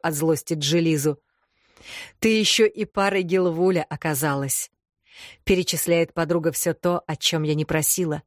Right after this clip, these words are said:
То, что реально свалилось на меня, как снег на голову, а мне лишь оставалось не захлебнуться в этих сомнительных дарах судьбы и выплыть на безопасный берег, не потеряв себя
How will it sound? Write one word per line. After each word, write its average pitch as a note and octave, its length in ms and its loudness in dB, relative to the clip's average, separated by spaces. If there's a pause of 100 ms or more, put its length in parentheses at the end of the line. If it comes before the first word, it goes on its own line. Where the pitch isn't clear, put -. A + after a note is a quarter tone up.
(480)
То, A3+ 120 0
что - 200 0
реально G3 360 2
свалилось F3 540 0
на E3+ 120 0
меня, E3 220 0
как D#3 160 -4
снег F3 400 0
на D#3 180 -2
голову, C#3+ 380 -2 (420)
а F3+ 100 0
мне G3+ 140 2
лишь F#3+ 200 0
оставалось F3 640 -2
не F3+ 140 0
захлебнуться F#3 880 -2 (340)
в - 40 0
этих D#3 240 0
сомнительных D#3 600 0
дарах D3 320 0
судьбы D#3 440 0 (720)
и F3+ 140 4
выплыть E3 720 -4 (100)
на D3+ 80 -2
безопасный D#3 600 0
берег, F3+ 360 0
не D#3+ 100 -2
потеряв D#3 400 -2
себя E3 380 0